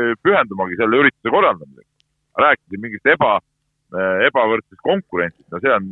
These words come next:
see on nagu täiesti jama, et noh, Autospordiliidu oma inimesed ei saa nagu sellest asjast aru, et, et tegelikult seda sa-, see üheksasada kaheksakümmend tuhat, palju see valimisliik annab, no peaaegu miljon. Et see ei ole nagu,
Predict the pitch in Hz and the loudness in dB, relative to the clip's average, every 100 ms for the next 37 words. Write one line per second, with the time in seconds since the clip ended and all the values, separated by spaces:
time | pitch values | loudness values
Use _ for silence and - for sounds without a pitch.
0 | 95 127 95 90 120 113 - - 98 73 | -4 -4 -2 0 2 2 2 -2 0 -2
1 | - - _ _ 139 170 _ 131 170 165 | -4 -8 _ _ -2 -2 _ -2 0 2
2 | 170 147 170 170 117 123 160 151 123 180 | 2 0 -2 -6 -4 -2 0 2 2 0
3 | 165 127 110 - 180 143 95 - _ _ | 0 0 -4 0 0 2 0 -2 _ _
4 | - - 170 160 107 - - 117 110 107 | -16 0 2 4 2 -2 -6 -2 2 2
5 | 104 156 135 131 127 120 127 131 156 135 | 2 0 2 2 2 0 2 4 4 2
6 | - 120 110 123 120 - _ _ _ _ | -2 -10 0 2 2 -2 _ _ _ _
7 | - 127 110 - 101 104 101 _ 107 107 | -2 0 0 -4 -2 -2 -4 _ 0 0
8 | 104 131 107 - 87 92 95 90 107 101 | 0 0 0 -2 -4 -2 0 0 0 0
9 | 113 95 - 95 - 120 92 85 104 98 | 0 -2 -4 -6 0 0 0 0 0 2
10 | 123 117 78 - _ _ _ _ - - | 0 0 -4 -8 _ _ _ _ -8 -2
11 | 175 151 165 139 120 110 | 2 4 4 4 2 2